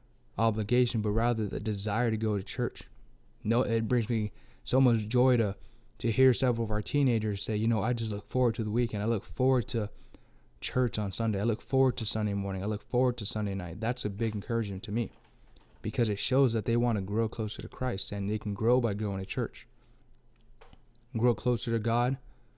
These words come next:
in your tithe and your giving. You know, faithfully give to your church. Financially give to your church and to the ministry that Jesus died for. Jesus died for the church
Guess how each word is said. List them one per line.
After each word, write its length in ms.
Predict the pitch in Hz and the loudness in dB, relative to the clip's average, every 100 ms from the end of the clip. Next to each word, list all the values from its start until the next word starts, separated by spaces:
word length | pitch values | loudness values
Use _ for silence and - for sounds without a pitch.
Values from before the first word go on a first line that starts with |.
| - - - | -20 -14 -2
in 140 | 110 | -2
your 80 | 95 | 0
tithe 460 | - 110 110 135 135 - - - | -2 -2 0 -2 -4 -12 -12 -2
and 120 | 110 | 0
your 100 | 107 | 2
giving. 400 | 110 135 113 - - - - _ _ _ _ _ | 2 2 0 -4 -16 -20 -20 _ _ _ _ _
You 100 | - | -4
know, 80 | 113 | -2
faithfully 360 | 107 165 165 165 | 2 2 2 2
give 160 | 156 147 | 2 0
to 100 | 156 | -2
your 80 | |
church. 400 | 135 - - - - - - - _ _ _ _ _ _ - - _ _ - | -2 -4 -6 -8 -20 -20 -20 -20 _ _ _ _ _ _ -20 -20 _ _ -4
Financially 640 | - 127 131 147 - 143 | 2 4 6 4 2 0
give 240 | 127 135 131 | 2 2 0
to 120 | 135 | -2
your 100 | 127 | -2
church 400 | - 131 - - - _ - - - _ - | -2 -6 -8 -16 -20 _ -20 -20 -20 _ -8
and 120 | - 110 | -4 0
to 100 | 123 | 2
the 100 | 113 | 4
ministry 420 | 120 131 - 117 | 2 2 0 0
that 200 | 107 104 | 0 0
Jesus 300 | 117 117 107 | 0 0 -2
died 280 | 104 117 117 | -2 -4 -4
for. 140 | 107 | -8
Jesus 320 | 95 127 131 | -2 0 0
died 320 | 104 113 131 | 0 0 0
for 120 | - 104 | -2 -6
the 80 | |
church 400 | - - 139 - | -4 -4 -4 -4